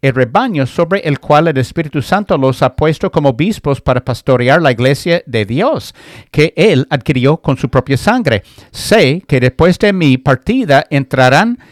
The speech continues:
en medio de ustedes lobos feroces que procurarán acabar con el rebaño. Aún de entre ustedes mismos se levantarán algunos que enseñarán falsedades para arrastrar a los discípulos que los siguen.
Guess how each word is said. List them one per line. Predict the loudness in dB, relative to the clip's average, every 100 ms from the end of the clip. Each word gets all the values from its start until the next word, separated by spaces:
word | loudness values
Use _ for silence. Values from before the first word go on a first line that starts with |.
| -6
en | -2 2
medio | 2 2 2
de | 2
ustedes | 2 2 0 -2 -4
lobos | 0 0 0 0
feroces | 0 2 2 0 -4 -4
que | -4
procurarán | -2 -4 -2 2 2 2 0 -2 -6 -20 -4
acabar | -2 0 2 2 2
con | 0 2
el | 2
rebaño. | 0 0 0 0 -2 -4 -8 -20 -20 _
Aún | 2 4 4 0 0
de | 2
entre | 2 2
ustedes | 0 2 2 2 0
mismos | -2 -2 -4 0
se | 0
levantarán | 2 0 2 2 2
algunos | 0 0 0 0
que | -2
enseñarán | -2 -2 0 2 2 0
falsedades | -4 0 0 2 2 2 2 2 -2 -8 -20 -20 -2
para | 2 4
arrastrar | 2 0 0 2 4 2
a | 2
los | 2 2
discípulos | -2 -2 -2 0 0 0
que | 0 0 0 -6 -4
los | 0 0
siguen. | 0 -2 -2